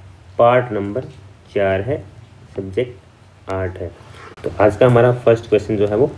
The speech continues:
इस प्रकार से है, षडांग में वर्णित भंग का अर्थ है। ठीक है, तो भंग का क्या अर्थ है षडांग के अंदर? तो इसका answer है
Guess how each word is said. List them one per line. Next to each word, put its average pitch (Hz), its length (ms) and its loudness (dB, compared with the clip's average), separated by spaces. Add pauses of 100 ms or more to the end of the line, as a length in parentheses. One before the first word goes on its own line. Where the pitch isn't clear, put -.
(180)
इस 101 100 -4
प्रकार 98 380 2
से 101 180 2
है, 135 160 0 (960)
षडांग 143 460 2 (160)
में 117 160 2
वर्णित 117 440 2 (480)
भंग 131 380 2
का 120 180 6
अर्थ 110 400 -2
है। 98 220 -4 (840)
ठीक - 240 -6
है, 127 120 2
तो - 160 0
भंग 135 300 4
का 123 260 2
क्या 110 260 4
अर्थ 101 200 0
है 143 160 -2 (140)
षडांग 110 400 2
के 110 100 0
अंदर? 120 200 -2 (840)
तो 98 380 4 (1200)
इसका - 240 2
answer 120 340 -2
है 110 200 2